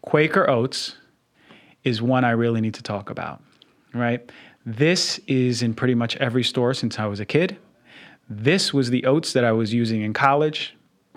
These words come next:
every day for breakfast. And these are the oats that were found to have levels of glyphosate that were concerning. Last year, the Environmental Working Group, and I want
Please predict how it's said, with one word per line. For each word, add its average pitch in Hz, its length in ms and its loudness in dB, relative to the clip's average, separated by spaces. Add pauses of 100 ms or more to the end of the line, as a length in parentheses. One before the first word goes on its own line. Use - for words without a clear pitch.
(160)
every 147 300 4
day 139 200 2
for 135 140 -2
breakfast. 131 680 -2 (640)
And 110 400 -4
these 156 600 2 (320)
are 120 160 0
the 117 200 0
oats 131 320 0
that - 180 -6
were 113 120 -2
found 120 680 2 (340)
to 120 180 -4
have 117 480 -2 (160)
levels 151 640 0
of 131 260 -4
glyphosate 117 680 -2 (160)
that 113 160 -4
were 110 320 -4
concerning. 120 800 -2 (1120)
Last 110 360 -4
year, 147 320 2 (400)
the 127 140 2
Environmental 131 680 2
Working 120 300 0
Group, 101 280 -4
and 123 120 -4
I 139 80 0
want 147 240 0